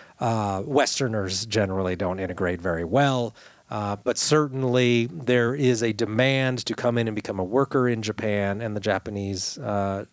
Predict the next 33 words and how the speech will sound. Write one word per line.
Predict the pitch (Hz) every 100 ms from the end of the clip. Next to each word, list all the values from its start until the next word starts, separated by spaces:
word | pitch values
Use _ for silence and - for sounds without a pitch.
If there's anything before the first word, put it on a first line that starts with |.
| -
they | 110
do | 107 127
welcome | 143 240 - 120
that | 107 120
in | 147 135
many | 113 107
cases. | 104 - 170 160 - - - - - - - - -
However, | - 139 151 165 185 143 131 - - _ -
China, | 160 196 262 147 160 -
uh, | 151 143
<laughs> | 139 - - - - -
there's | 277 196
not | 214
a |
lot | 247 185
of | 170
people | 175 147
clamoring | - 156 147 180 156 131 127
to |
move, | 120 143 160 127 104 - - - - -
uh, | 127
to | 120
China. | 110 - 147 156 104 110
They | 120
do | 117
not | 120 131 156
have | 127 101
a |
large, | 95 101 98 92 98 139
uh, | 123 104 95 95 - _ _ _
influx | 175 143 120 135 117 -
of | 120 123
immigration. | 120 107 107 104 95 131 131 151